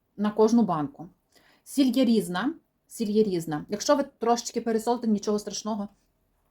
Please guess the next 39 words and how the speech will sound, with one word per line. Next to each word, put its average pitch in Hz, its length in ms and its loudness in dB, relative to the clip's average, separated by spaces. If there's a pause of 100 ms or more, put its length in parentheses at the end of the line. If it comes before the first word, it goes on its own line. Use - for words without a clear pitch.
(160)
можна 208 280 0
його, 190 380 0
е, 185 80 -4
відмочити. 190 600 -4 (460)
Якщо 233 220 0
не 233 200 4
досолите, 247 540 -2
також 208 360 -2
нічого 196 480 -4
страшного, 202 340 -8
якщо 196 160 -8
буде 196 160 -2
воно 202 160 0
в 196 60 -10
салаті, 214 500 0
досолите 190 440 -6
салат. 165 360 -6 (540)
Тут 285 200 0
просто 247 320 0
різна 220 260 2
сіль 165 240 -4
буває, 156 340 -4
не 190 80 -4
можу 208 220 0
вам 208 160 0
конкретно 196 380 -6
сказати. 170 460 -6 (420)
Тут 285 180 -2
я 226 100 4
зі 202 100 -6
солью 233 320 -2
вгадала. 170 640 -4
Це 208 80 -8
яка 196 160 -10
вона 175 200 -8
сіль. 269 180 -6 (1120)
М, 208 120 0
дуже 185 200 -2
хрумкі, 165 380 -6